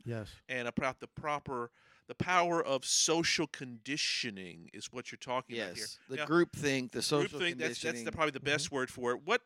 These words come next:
Speaker 2: Nietzsche is, I mean, he's almost kinda being a little bit flippant with that first part about individuals not being insane because we know factually that's not true.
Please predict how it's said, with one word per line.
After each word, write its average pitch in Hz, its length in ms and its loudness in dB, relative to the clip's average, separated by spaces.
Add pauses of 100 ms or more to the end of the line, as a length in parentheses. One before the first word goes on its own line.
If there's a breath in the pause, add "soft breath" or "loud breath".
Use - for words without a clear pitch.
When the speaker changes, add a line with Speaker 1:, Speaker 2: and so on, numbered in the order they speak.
(120)
Speaker 2:
Nietzsche 208 340 0
is, 156 400 2
I - 40 -12
mean, 160 160 -4
he's 170 280 -10
almost 233 320 0
kinda 170 240 0
being 147 460 -2
a 135 60 -2
little 135 180 -4
bit 127 160 -6
flippant 135 500 -4
with 123 120 -12
that 107 160 -8
first 131 320 -6
part 156 400 -2 (300 soft breath)
about 123 360 -2 (100)
individuals 131 600 -6
not 131 180 -2
being 135 180 -4
insane 135 360 -2
because 135 260 -8
we 123 100 -10
know 104 400 -6
factually 98 380 -6
that's 90 240 -12
not 80 160 -14
true. 113 420 -2